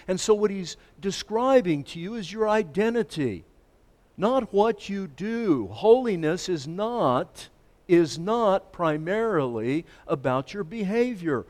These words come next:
Holiness is primarily about who you are, and who you are will then change your behavior and transform your behavior and challenge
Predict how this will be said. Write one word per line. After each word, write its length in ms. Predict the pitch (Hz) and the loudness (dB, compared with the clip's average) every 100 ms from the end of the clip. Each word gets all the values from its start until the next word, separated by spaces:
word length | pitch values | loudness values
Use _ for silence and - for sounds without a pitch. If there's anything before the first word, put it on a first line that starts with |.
| - - | -16 -20
Holiness 720 | - 214 254 220 175 175 196 | -2 -2 0 -2 -2 -4 -4
is 160 | 196 160 | -8 -10
primarily 840 | - 185 175 175 226 254 214 160 | -10 -6 -6 -4 -4 -2 -2 0
about 380 | 160 139 160 160 | 0 0 -2 -2
who 160 | 156 208 | -6 -8
you 300 | 196 226 220 | -6 -2 0
are, 500 | 233 240 220 127 98 - - - | 0 -6 -6 -8 -8 -14 -12 -6
and 180 | 180 | -4
who 200 | 151 240 | -2 0
you 300 | 262 226 226 | 0 0 6
are 240 | 226 254 247 | 6 6 2
will 180 | 208 190 | 2 4
then 260 | 214 233 | 2 2
change 440 | - 233 247 262 240 | -4 -2 -2 -4 -8
your 100 | 226 | -10
behavior 800 | 220 190 202 190 123 120 78 - _ _ _ _ _ _ _ _ _ _ - | -6 -2 2 0 -2 -10 -10 -16 _ _ _ _ _ _ _ _ _ _ -8
and 160 | 180 | -8
transform 680 | - 214 214 - 233 240 254 | -6 -4 -4 -6 -4 -2 -2
your 100 | 226 | -2
behavior 580 | 170 151 147 143 120 131 - | -2 0 2 0 0 -6 -2
and 220 | 226 226 | -2 -2
challenge 880 | - 214 247 277 254 151 104 - | -2 0 0 0 -2 -4 -8 -14